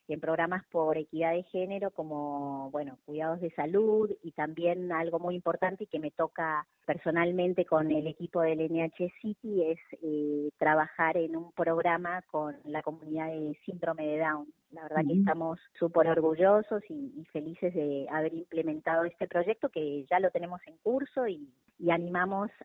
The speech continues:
Speaker 1: a que realmente sea un programa que se extienda dentro de nuestro rubro, en, dentro de la hotelería.
Speaker 2: Ujú. Qué interesante,
Speaker 1: Es un pro-
Speaker 2: ¿eh? Esto lo
Speaker 1: Sí.
Speaker 2: organizan con asdra.
Speaker 1: Sí, la verdad que es un programa que sobre todo decidimos,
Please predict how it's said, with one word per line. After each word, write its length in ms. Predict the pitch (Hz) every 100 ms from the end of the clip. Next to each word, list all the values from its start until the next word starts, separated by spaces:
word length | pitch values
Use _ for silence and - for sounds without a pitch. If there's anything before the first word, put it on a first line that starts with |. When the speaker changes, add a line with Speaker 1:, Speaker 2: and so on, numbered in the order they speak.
| -
Speaker 1:
a 280 | 165 151 147
que 420 | 156 151 147 151 147
realmente 600 | 170 165 165 170 170 -
sea 140 | 156
un 100 | 156
programa 500 | 160 160 160 160 160
que 120 | 151 151
se 120 | -
extienda 560 | - - 160 165 165 160
dentro 340 | 151 147 151
de 140 | 147
nuestro 460 | 147 147 - - 143
rubro, 380 | 180 180 160 151
en, 240 | 151 160
dentro 280 | 156 151 147
de 100 | 147
la 140 | 147 147
hotelería. 600 | 151 147 156 180 156 139 -
Speaker 2:
Ujú. 380 | 170 151 175 190 - _ -
Qué 100 | 196
interesante, 540 | 196 196 - 190 143
Speaker 1:
Es 40 |
un 40 | 143
pro- 120 | 147
Speaker 2:
¿eh? 120 | 170 - _ - -
Esto 220 | 202 233
lo 100 | 208
Speaker 1:
Sí. 60 | 196
Speaker 2:
organizan 380 | 196 196 190 160
con 180 | 175
asdra. 400 | 202 135 147 143 - _ _ -
Speaker 1:
Sí, 500 | 240 240 233 202 190
la 140 | 196 175
verdad 300 | 185 196 214
que 340 | - 220 202 185 _
es 260 | - 190 196
un 120 | 220
programa 480 | 196 196 196 208 214
que 340 | - 185 175 170
sobre 260 | 170 170 175
todo 600 | - 202 214 214 208 185
decidimos, 680 | 175 - 175 185 185 180